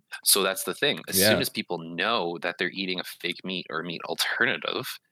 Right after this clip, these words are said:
Speaker 1: it turns them off. They did a little, uh, you know, of course, children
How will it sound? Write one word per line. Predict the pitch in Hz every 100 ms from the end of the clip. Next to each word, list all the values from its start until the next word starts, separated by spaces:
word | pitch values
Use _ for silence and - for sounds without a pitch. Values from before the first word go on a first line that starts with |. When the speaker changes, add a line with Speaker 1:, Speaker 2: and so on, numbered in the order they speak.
| _ - _
Speaker 1:
it | 92 82 - _ -
turns | - 101 92
them | 92 92
off. | 92 -
They | 95
did | 85 101 98
a | 90
little, | 92 90 85 80 - _ _ _
uh, | - -
you | -
know, | 87 71
of | -
course, | - 82 - - - _ _ _ _ -
children | - 92 87 85 80